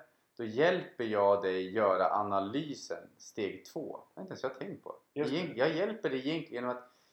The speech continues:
Speaker 1: i-, in-, istället för att jag bara berättar mitt erbjudande först och säger att du har ett nytt jobb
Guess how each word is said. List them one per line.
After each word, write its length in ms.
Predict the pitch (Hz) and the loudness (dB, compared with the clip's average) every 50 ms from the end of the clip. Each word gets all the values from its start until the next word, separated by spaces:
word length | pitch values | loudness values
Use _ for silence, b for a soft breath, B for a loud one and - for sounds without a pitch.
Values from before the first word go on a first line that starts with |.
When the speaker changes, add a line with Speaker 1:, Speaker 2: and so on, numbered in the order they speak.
| b b | b b
Speaker 1:
i-, 180 | - 135 139 - | -12 -10 -10 -6
in-, 340 | - 151 143 143 139 139 - _ _ _ _ | -2 0 2 2 0 -2 -6 _ _ _ _
istället 260 | - 143 - 170 156 160 | -10 -2 2 2 4 4
för 80 | 196 | 6
att 140 | 185 160 - | 4 4 2
jag 120 | 113 - - | 2 0 4
bara 300 | 127 117 113 107 104 - | 6 8 8 8 6 6
berättar 300 | 113 123 - - 110 110 | 4 4 4 4 0 -2
mitt 180 | 120 120 120 | -2 -2 0
erbjudande 420 | 120 104 95 92 95 92 92 92 90 | 2 2 2 2 2 -2 -2 -4 -6
först 240 | - 113 104 - 101 | -4 -4 -4 -4 -6
och 80 | 92 | -2
säger 160 | 101 95 90 | -2 -2 -2
att 220 | 92 - - - _ - | -2 -6 -12 -20 _ -2
du 80 | 113 | 0
har 80 | 110 110 | 0 0
ett 60 | - | 0
nytt 160 | 104 98 - | -4 -6 -2
jobb 240 | 110 95 - - - | -2 -2 -2 -2 -8